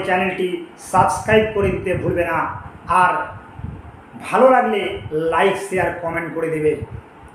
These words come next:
আমি পরবর্তী ভিডিওতে এই ভারতবর্ষ গল্প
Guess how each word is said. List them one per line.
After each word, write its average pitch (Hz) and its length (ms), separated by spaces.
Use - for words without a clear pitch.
আমি 240 280
পরবর্তী 254 540
ভিডিওতে 220 540
এই 202 220
ভারতবর্ষ 220 600
গল্প 196 320